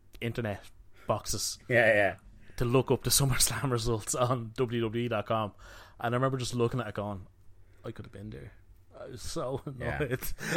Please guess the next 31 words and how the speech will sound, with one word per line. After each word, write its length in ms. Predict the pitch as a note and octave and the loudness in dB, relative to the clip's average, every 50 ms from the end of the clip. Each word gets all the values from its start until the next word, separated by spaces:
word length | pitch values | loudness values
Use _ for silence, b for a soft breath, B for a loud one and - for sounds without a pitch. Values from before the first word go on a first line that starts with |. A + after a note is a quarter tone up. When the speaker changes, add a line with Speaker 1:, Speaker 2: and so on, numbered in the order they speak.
| B - | B 8
Speaker 1:
And, 140 | D#3 D3+ | 8 8
like, 180 | D3+ D3 B2+ B2 B2+ | 8 6 2 4 4
bear 160 | E3 E3 D#3+ | 6 6 6
in 60 | D3 C#3+ | 6 6
mind, 240 | C#3+ C#3+ C#3+ C#3 | 6 6 6 8
Speaker 2:
It 20 | C3+ | 8
Speaker 1:
I 40 | B2 | 8
was, 120 | B2 A#2+ | 8 8
Speaker 2:
was 160 | C3 - - | 8 6 4
Speaker 1:
like, 80 | C3 B2+ | 4 4
Speaker 2:
so 20 | |
Speaker 1:
eight 140 | C3 C#3+ C3 | 2 2 2
hours 300 | B2+ B2 A#2+ A#2+ A2+ A#2 | 0 2 2 2 2 0
into 180 | B2 A2 G#2+ A2 | -2 -2 -2 -4
a 60 | G#2 | -2
fucking, 400 | - A#2+ G#2 - A2 G#2 F#2+ F#2 b b b b b b b b - b b b b b b b b b | -2 -4 -2 -2 -4 -4 -4 -8 b b b b b b b b -20 b b b b b b b b b
after 300 | A#2 A#2+ A2+ - G#2+ G2 | -2 -2 -2 -2 -4 -4
being 240 | - A#2+ A#2+ A2+ A2+ | -2 -2 0 0 0
on 100 | A2+ G#2+ | 0 -2
a 60 | G2 | -2
plane, 400 | - A#2+ A2+ A2 A2+ A2+ A2 G#2 | -2 -2 -2 -2 -2 -4 -4 -4
and 120 | G#2 A2 | -4 -4
I 40 | A2 | -2
was 160 | A2 A2 A2 | -2 -4 -4
just 160 | B2 A2+ - | -4 -4 -2
sitting 220 | - - C3 G#2+ A2+ | -2 -2 -2 -2 -2
there 180 | A2+ A2 A2 | -2 -2 0
looking 260 | A2+ A#2 A#2+ A#2 C3+ A#2 | 2 2 2 2 0 -2
at 120 | G2 - | -4 -4
this 140 | A2 G2+ - | -4 -6 -6
going, 300 | - A2 G2 F#2+ F#2+ | -6 -8 -6 -6 -8